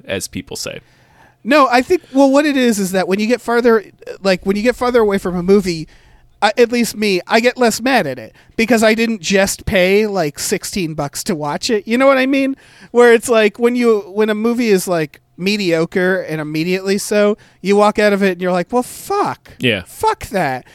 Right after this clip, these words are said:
Speaker 2: Um, and then years later, you're like, you know, it, when it's free on Amazon Prime or something, or on Showtime
Speaker 1: Or you
Speaker 2: or
Speaker 1: just have
Speaker 2: whatever,
Speaker 1: more
Speaker 2: you're just
Speaker 1: context
Speaker 2: like
Speaker 1: for, uh, you know, I don't know.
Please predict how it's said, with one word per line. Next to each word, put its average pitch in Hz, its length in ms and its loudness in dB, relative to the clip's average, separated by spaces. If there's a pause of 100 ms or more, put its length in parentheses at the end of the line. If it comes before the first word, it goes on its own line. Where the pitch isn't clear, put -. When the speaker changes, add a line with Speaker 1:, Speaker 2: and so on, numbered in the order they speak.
(220)
Speaker 2:
Um, 226 260 4
and 262 180 2
then 262 180 0
years 254 340 2
later, 240 340 2
you're 180 220 2
like, 170 360 -2
you 233 140 0
know, 160 220 -2
it, 175 160 -4
when 180 160 -2
it's 165 160 -6
free 170 500 -4
on 151 160 -4
Amazon 151 500 -6
Prime 185 400 -2
or 151 100 -4
something, 139 600 -10 (240)
or 156 100 -8
on 147 80 -8
Showtime 160 680 -4
Speaker 1:
Or 143 100 2
you 156 100 2
Speaker 2:
or - 20 2
Speaker 1:
just 147 220 0
have 147 180 2
Speaker 2:
whatever, 147 100 -4
Speaker 1:
more 120 180 0 (240)
Speaker 2:
you're 233 120 4
just 131 200 0
Speaker 1:
context - 40 -2
Speaker 2:
like 220 200 2
Speaker 1:
for, 131 300 -2
uh, 143 40 2
you 151 180 0
know, 135 80 -2
I 147 80 2
don't 90 100 -6
know. 85 220 -8